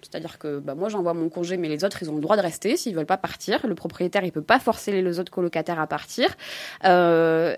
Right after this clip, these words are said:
et la bonne question aussi, c'est est-ce qu'il va falloir faire un état des lieux et est-ce que le propriétaire, il va devoir restituer tout ou partie du dépôt de garantie à ma compagne qui s'en va ?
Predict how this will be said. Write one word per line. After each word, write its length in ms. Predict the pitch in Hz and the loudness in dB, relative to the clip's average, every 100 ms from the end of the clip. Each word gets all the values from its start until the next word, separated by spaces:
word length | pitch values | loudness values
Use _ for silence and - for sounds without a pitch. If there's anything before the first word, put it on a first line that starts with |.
| - | -4
et 380 | - 262 277 262 - - _ - | 2 4 6 4 -2 -20 _ -4
la 240 | 202 220 | 4 6
bonne 200 | 226 247 | 6 4
question 480 | 247 247 - 247 - | 2 0 -2 -2 0
aussi, 340 | 240 - 320 | -4 0 2
c'est 340 | 359 285 285 311 | 2 4 4 4
est-ce 180 | 214 - | 2 0
qu'il 200 | - 269 | -4 2
va 100 | 269 | 2
falloir 300 | 262 240 233 | 4 4 2
faire 180 | 254 226 | 0 0
un 80 | 226 | -2
état 240 | 220 208 | -2 -2
des 100 | 208 | -2
lieux 400 | 208 226 285 339 403 - | -4 -2 0 2 0 -4
et 80 | - | -2
est-ce 260 | 208 247 - | -2 -2 -4
que 120 | 320 | -4
le 60 | 320 | -2
propriétaire, 480 | 277 - 226 285 302 | -2 -2 -2 0 2
il 80 | |
va 480 | 254 214 208 202 202 | 2 4 4 4 2
devoir 320 | 190 214 247 | 0 4 4
restituer 720 | 226 226 - - - 277 311 285 | 4 -4 -10 -12 -2 0 0 -2
tout 200 | - 269 | -6 -4
ou 60 | 247 | 0
partie 260 | 233 - | -2 -2
du 80 | 269 | -6
dépôt 240 | 226 226 | -4 -6
de 60 | 214 | -2
garantie 320 | 220 208 214 | 0 0 -2
à 60 | 302 | 0
ma 120 | 247 | 0
compagne 320 | 214 202 247 | 0 -2 0
qui 120 | 277 - | -2 -4
s'en 140 | 240 | -2
va ? 200 | 202 - | -2 -2